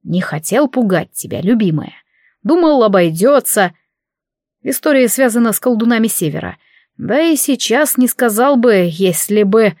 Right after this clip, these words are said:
Тинария подошла к свекрови и лёгким движением дотронулась до её напряжённого плеча, отправляя небольшой импульс спокойствия. «Не волнуйтесь, миледи, я знаю, что случилось с милордом. Мы связывались с ним по артефакту связи.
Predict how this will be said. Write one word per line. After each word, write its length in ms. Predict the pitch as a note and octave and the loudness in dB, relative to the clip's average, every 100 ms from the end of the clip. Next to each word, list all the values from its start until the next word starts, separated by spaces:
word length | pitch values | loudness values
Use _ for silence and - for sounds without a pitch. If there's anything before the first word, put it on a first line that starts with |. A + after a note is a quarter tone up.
| _ _ _ _ _ _ _ - | _ _ _ _ _ _ _ -10
Тинария 380 | F3+ D4 B3+ | -2 0 0
подошла 400 | F3+ E3+ E3+ G3+ | -2 -4 -4 -4
к 80 | G3 | -6
свекрови 680 | - D3 - A3+ C#4+ F#3+ - _ _ - | -6 -12 -6 -2 0 -2 -8 _ _ -6
и 100 | F#3+ | -2
лёгким 400 | D#4 - C4+ B3 | -2 0 0 2
движением 560 | A#3 A#3 C4 B3 A#3 | 2 2 2 2 2
дотронулась 680 | G#3 G3+ C4 D4+ B3+ A#3 G#3 | 0 0 0 2 2 2 2
до 100 | G#3 | 2
её 200 | G#3+ A3+ | 2 0
напряжённого 680 | A3+ A3 G#3 G#3+ G#3+ G#3 | -2 -4 -2 -2 -2 -2
плеча, 560 | G3+ G#3+ - G3+ E3 D#3+ | -2 -4 -4 -4 -6 -8
отправляя 480 | - D#3 G#3+ C4 D4 | -14 -4 -2 0 2
небольшой 460 | B3+ A#3+ A#3+ - C#4 | 2 2 0 0 0
импульс 440 | B3 B3 A3 - - | 0 -2 -4 -8 -10
спокойствия. 840 | - C#4 G#3+ E3+ D#3 E3 - - _ _ _ _ _ _ _ - | -12 -8 -4 -4 -6 -10 -10 -12 _ _ _ _ _ _ _ -4
«Не 100 | A3+ | 0
волнуйтесь, 500 | B3 B3 A3+ F#3+ - | 2 4 2 0 -4
миледи, 440 | G3 F3 E3 - _ _ _ | -2 -2 -4 -12 _ _ _
я 180 | A3+ C#4 | 0 2
знаю, 280 | D4+ F4 A3 | 2 0 -2
что 140 | - | -6
случилось 520 | - G3 - C4 G#3+ | -6 -4 -2 0 0
с 60 | - | -2
милордом. 560 | A3 F#3 E3 E3+ F#3 - _ _ | -2 -2 -4 -8 -14 -16 _ _
Мы 120 | G#3+ A3+ | -4 -2
связывались 580 | A3+ A#3+ C#4+ A3+ F#3 | 0 2 2 2 0
с 60 | - | 0
ним 140 | B3 | -2
по 100 | B3 | 0
артефакту 460 | G3+ F#3+ - A3+ - | -2 -4 -8 -8 -6
связи. 500 | - C#4 G#3+ D#3+ - | -4 0 0 -2 -10